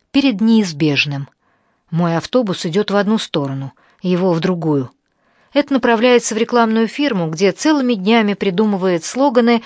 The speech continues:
чтобы заставить людей покупать ненужные вещи. А я еду в тюрьму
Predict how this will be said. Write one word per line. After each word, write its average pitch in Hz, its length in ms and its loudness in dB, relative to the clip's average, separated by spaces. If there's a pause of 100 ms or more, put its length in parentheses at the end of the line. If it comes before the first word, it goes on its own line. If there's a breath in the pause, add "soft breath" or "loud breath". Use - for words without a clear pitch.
(160 loud breath)
чтобы 190 340 -2
заставить 196 600 0
людей 190 360 -2
покупать 185 680 -4
ненужные 180 760 0
вещи. 143 500 -6 (600)
А 180 120 0
я 247 200 4
еду 254 320 0
в - 60 -14
тюрьму 196 480 -2